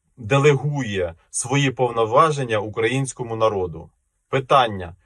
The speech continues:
навіщо ви нам потрібні, якщо ви не здатні організувати промислове виробництво зброї, всіх необхідних, е, засобів і техніки для фронту?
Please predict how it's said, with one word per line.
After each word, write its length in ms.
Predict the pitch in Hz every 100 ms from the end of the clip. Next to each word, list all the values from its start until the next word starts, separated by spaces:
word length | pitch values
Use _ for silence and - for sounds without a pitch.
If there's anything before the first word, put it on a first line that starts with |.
| -
навіщо 580 | 110 131 160 185 - 147
ви 200 | 135 143
нам 280 | 139 127 104
потрібні, 800 | 113 - 95 190 170 95 85 - _ -
якщо 680 | 131 131 - 160 151 117 104
ви 500 | 101 110 139 175 -
не 260 | 120 131 123
здатні 680 | 107 127 143 160 127 104 -
організувати 1120 | 117 117 123 120 107 117 117 151 147 98 85 _ _ _
промислове 680 | 127 127 131 - 151 139 123
виробництво 920 | 113 113 110 131 175 - 104 92 80 _ -
зброї, 880 | 98 101 120 139 160 147 101 82 - _ _
всіх 340 | - 160 160
необхідних, 800 | 147 139 135 - 143 117 107 98 -
е, 200 | 104 104
засобів 680 | 98 131 151 - 117 107 98
і 100 | 101
техніки 720 | - 165 160 135 117 110 98 98
для 260 | 95 135
фронту? 600 | 131 120 107 87 82 76